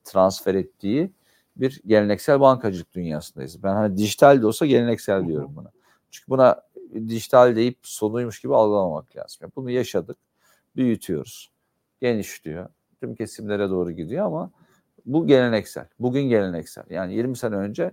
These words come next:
Speaker 1: geleceğin bankacılığıydı. Bugün yaşadığımız bankacılık bu haliyle geleneksel. Yani paranın elektronik bilgi diye akıp gitmediği ama blockchain üzerinde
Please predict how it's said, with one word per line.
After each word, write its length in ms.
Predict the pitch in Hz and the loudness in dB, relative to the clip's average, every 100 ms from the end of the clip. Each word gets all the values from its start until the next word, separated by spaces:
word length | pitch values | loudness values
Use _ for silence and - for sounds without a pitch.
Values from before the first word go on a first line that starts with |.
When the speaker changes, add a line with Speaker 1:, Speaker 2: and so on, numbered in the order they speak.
| - | -8
Speaker 1:
geleceğin 480 | - 113 104 95 85 | -2 0 0 -2 -4
bankacılığıydı. 720 | 76 78 76 73 73 92 202 - _ _ - | -6 -8 -12 -12 -10 -10 -12 -14 _ _ -8
Bugün 200 | 127 113 | -4 -2
yaşadığımız 500 | 104 104 98 90 90 | -4 -6 -6 -6 -4
bankacılık 600 | 95 95 101 110 185 - _ _ 147 | -4 -4 -8 -6 -8 -8 _ _ -4
bu 100 | 135 | 0
haliyle 300 | 110 117 147 | 0 0 -4
geleneksel. 560 | 120 95 87 - 73 - _ _ _ | -4 -6 -8 -12 -18 -20 _ _ _
Yani 240 | 120 135 | 2 2
paranın 420 | 123 123 131 143 135 | 2 2 4 2 0
elektronik 560 | 123 123 - 135 131 | 0 0 -2 -6 -6
bilgi 280 | 117 120 131 | -8 -4 0
diye 240 | 113 90 - _ _ - | 0 0 -4 _ _ -16
akıp 280 | 101 - | -14 -16
gitmediği 460 | - - 123 123 190 | -20 -6 -4 0 0
ama 200 | 180 120 | 0 0
blockchain 440 | 131 139 - 139 | 2 0 -2 -2
üzerinde 460 | 131 117 117 113 | 0 0 0 0